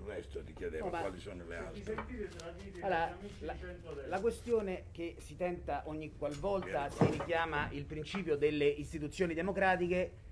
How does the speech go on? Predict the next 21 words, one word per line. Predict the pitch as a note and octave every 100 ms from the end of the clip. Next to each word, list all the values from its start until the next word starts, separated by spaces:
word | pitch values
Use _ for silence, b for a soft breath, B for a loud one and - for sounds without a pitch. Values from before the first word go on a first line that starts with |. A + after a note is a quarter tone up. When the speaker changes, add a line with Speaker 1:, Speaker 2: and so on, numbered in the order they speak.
| -
Speaker 2:
si | - - G#3 -
gira | E3+ G3 D3+
la | D3
questione | F3+ A3 F#3+ F#3 F3+
dicendo: | D#3+ D3 F3+
"È |
un | G3+
problema | G3 A3 G#3+ A#3 G3
tra | F3 F#3+
voi | F#3 A3+ G#3+ G3+ F3+
e | F#3
il | E3
centrodestra". | F3 D3+ D3 A#2+ G2+ - - B B B
Allora, | - -
in | A#3
Italia | C4 C4+ B3
esistono | G3+ G3+ - F3+
delle | D#3 C#3+
regole. | G#2+ F#2+ - - - - -
Le | A#3
opposizioni | A3+ A3+ A#3 B3 - C4+ B3+ B3 B3